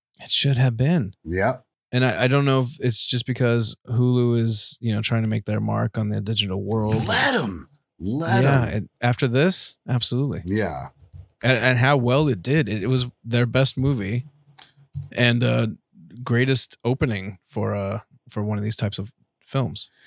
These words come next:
Speaker 2: I was worried because y-, when I s-, I saw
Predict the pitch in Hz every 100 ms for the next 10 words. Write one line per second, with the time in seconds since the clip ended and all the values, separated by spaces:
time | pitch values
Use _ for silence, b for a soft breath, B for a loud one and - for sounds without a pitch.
0 | B B B - 143 226 143 104 139 127
1 | 107 87 92 85 101 92 92 90 85 -
2 | - _ 104 110 113 104 98 - 113 127
3 | 131 185 156 127